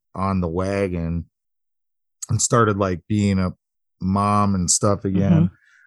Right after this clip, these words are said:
Speaker 1: I lashed out in rebellion. I ran away.
Speaker 2: Mm.
Speaker 1: I, I put my running shoes on at that point.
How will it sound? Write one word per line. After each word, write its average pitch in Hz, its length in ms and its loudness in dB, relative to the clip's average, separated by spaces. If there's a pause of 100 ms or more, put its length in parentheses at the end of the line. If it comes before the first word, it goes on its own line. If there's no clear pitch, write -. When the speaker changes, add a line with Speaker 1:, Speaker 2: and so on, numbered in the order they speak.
(140)
Speaker 1:
I 107 380 2 (320)
lashed 101 520 0
out 127 380 4
in 101 260 -2
rebellion. 98 640 -2
I 92 140 -6
ran 98 320 -2
away. 98 240 0
Speaker 2:
Mm. 175 760 0
Speaker 1:
I, 113 460 2
I 127 60 2
put 123 280 0
my 110 220 0
running 104 400 0
shoes 92 380 -4
on 87 240 -2
at 80 180 -6
that 110 300 -2
point. 82 460 -6